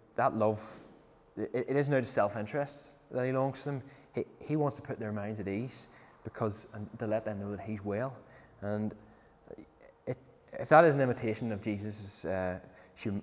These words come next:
humility and counting others more significant than himself, then I don't know what is. You know, he holds their worries over his own, uh, even when the worries are about him.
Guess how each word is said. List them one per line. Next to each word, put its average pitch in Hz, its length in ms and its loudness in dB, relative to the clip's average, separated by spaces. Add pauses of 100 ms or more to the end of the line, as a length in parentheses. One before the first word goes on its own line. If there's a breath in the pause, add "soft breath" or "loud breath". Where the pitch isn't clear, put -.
humility 107 540 2
and 101 300 -6
counting 110 340 0
others 104 520 0
more 107 140 0
significant 104 560 -4
than 92 100 -4
himself, 98 480 -6
then 98 100 -6
I 120 80 -2
don't 117 160 -2
know 104 100 2
what 101 180 0
is. 120 340 -4 (400 loud breath)
You 113 100 4
know, 113 60 6
he 127 120 6
holds 151 340 6
their 123 140 4
worries 117 280 2
over 110 180 -2
his 107 120 -4
own, 127 240 -2 (380 loud breath)
uh, 107 260 4 (520 loud breath)
even 131 200 2
when 120 160 2
the 113 80 0
worries 110 280 2
are 104 80 0
about 107 180 0
him. 165 320 2